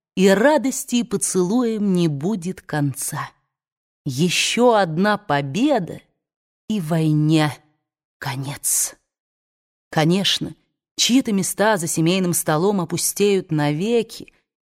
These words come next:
и чьи-то дети никогда не увидят своих отцов. И на пустынных берегах виргинских рек —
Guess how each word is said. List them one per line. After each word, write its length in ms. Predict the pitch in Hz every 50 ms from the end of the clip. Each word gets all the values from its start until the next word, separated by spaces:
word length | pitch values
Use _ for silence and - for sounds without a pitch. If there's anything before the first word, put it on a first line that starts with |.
| _ _ _ -
и 80 | 160
чьи-то 400 | - - - 185 226 220 226 220
дети 400 | 185 165 208 233 247 - - 226
никогда 640 | 214 214 226 226 220 220 202 190 170 180 247 277 254
не 120 | 185 156
увидят 380 | 147 139 135 147 139 143 143 -
своих 420 | - - 151 147 151 165 160 -
отцов. 720 | 143 143 - - - - 202 220 220 185 - - - - _ _ _ _ _ _ _ _ _ _ _ -
И 80 | - 180
на 100 | 202 190
пустынных 680 | - 226 214 - - - 277 302 302 285 269 277 247 214
берегах 580 | 190 233 240 240 226 190 240 254 262 262 254 196
виргинских 840 | 190 214 208 190 170 208 247 254 247 - - - 220 196 - -
рек — 680 | 190 208 233 247 240 240 240 - - - - - - -